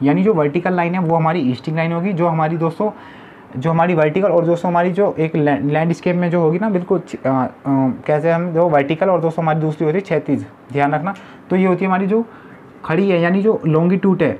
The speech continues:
ये हमारी होती है दोस्तों ईस्टिंग line geographical term में। और दोस्तों जो हमारी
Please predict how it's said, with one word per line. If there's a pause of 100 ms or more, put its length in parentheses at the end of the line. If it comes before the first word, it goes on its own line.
(120)
ये
हमारी
होती
है
दोस्तों
ईस्टिंग
line
geographical
term
में।
और
दोस्तों
जो
हमारी